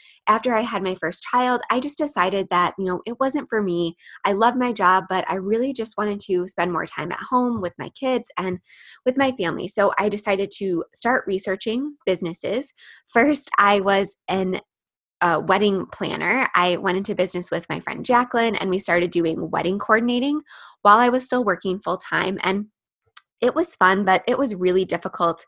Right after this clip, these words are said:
I was actually still pregnant when we started doing that, just because I had a feeling that I wasn't going to want to go back to work full time.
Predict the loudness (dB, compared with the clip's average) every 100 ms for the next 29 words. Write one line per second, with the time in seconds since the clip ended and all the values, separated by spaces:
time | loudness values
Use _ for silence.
0 | -20 -20 -4 2 4 4 2 0 0 0
1 | -2 0 -2 -2 -2 -2 -2 -2 -4 -2
2 | 0 0 0 0 0 0 -2 -4 -12 -12
3 | -8 -4 -2 0 0 -2 -2 -4 -2 -2
4 | -2 -2 -4 -6 -16 -20 -14 0 2 2
5 | 0 -2 -2 0 2 0 0 0 -2 -4
6 | -4 -4 -4 -6 -4 -6